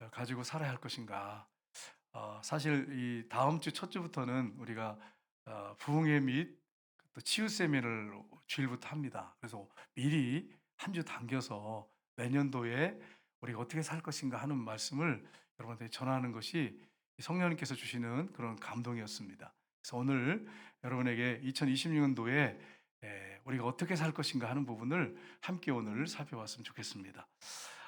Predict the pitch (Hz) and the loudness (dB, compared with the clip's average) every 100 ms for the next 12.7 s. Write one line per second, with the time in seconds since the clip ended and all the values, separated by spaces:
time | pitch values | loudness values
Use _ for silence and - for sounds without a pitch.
0 | - 120 120 120 117 - _ _ - 208 | -6 0 2 0 -2 -8 _ _ 2 4
1 | 143 107 - _ _ - 147 175 170 151 | 4 0 -10 _ _ 0 6 6 6 2
2 | 135 120 127 127 120 - 135 107 113 160 | 0 -2 -4 -10 -8 -4 -2 -2 -2 -2
3 | 214 135 113 117 226 208 143 123 - 110 | -2 -6 -6 -4 -4 0 0 -2 -4 -8
4 | 98 95 - - 123 127 117 107 107 165 | -8 -12 -16 -10 -4 -4 -4 -10 -4 -4
5 | 101 - - - - - - _ - 104 | -4 -10 -18 -14 -12 -14 -16 _ -6 -4
6 | 101 98 110 117 107 - 202 202 165 135 | -4 -8 -8 -8 0 4 4 6 4 4
7 | 123 127 - 139 117 - 170 165 139 127 | -2 -4 -2 -4 0 0 0 0 0 -2
8 | 113 104 98 95 101 135 185 _ _ _ | -6 -10 -14 -14 -12 -10 -12 _ _ _
9 | _ 107 104 - 185 165 131 117 - 151 | _ -14 -8 2 4 6 4 2 2 6
10 | 165 156 135 113 - 123 - - 135 127 | 6 6 4 0 -6 -10 -10 -10 -8 -8
11 | 101 - 98 - _ _ _ - - 135 | -10 -14 -18 -20 _ _ _ -12 -2 2
12 | 139 120 104 95 101 143 | 4 4 2 -8 -6 -6